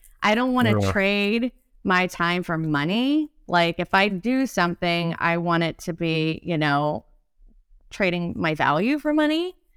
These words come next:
Speaker 2: Yeah.
Speaker 1: instead. And I think that I've never really had that mindset until now. Um,
Speaker 2: Yeah.
Speaker 1: and kind of going, you know, I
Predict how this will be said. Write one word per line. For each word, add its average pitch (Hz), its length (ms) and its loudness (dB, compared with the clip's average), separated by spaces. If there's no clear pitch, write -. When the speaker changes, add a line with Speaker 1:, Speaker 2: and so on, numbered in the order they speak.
Speaker 2:
Yeah. 98 160 4
Speaker 1:
instead. 175 600 2
And 185 440 0
I 180 200 -4
think 196 240 0
that 202 100 4
I've 180 160 4
never 170 300 0
really 165 240 0
had 160 300 -2
that 156 160 0
mindset 165 580 0
until 233 340 0
now. 247 480 2
Um, 165 240 2
Speaker 2:
Yeah. 107 240 4
Speaker 1:
and 185 180 0
kind 190 220 -2
of 180 100 -6
going, 180 360 2
you 202 80 0
know, 180 420 0
I 226 520 2